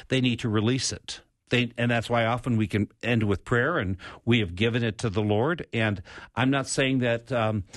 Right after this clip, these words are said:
we don't have some left over, but we need to be ready for the next session.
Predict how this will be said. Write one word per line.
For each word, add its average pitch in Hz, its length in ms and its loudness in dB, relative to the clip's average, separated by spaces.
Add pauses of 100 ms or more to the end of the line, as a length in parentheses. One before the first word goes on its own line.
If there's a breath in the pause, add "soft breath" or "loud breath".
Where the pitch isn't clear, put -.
(160 loud breath)
we 135 120 2
don't 127 180 2
have 117 260 2
some 165 360 0
left 131 280 0
over, 117 260 0
but 113 260 0 (260 loud breath)
we 135 160 2
need 233 140 0
to 123 60 -2
be 117 120 4
ready 127 260 2
for 143 140 -4
the 131 100 -2
next 127 260 0
session. - 460 -4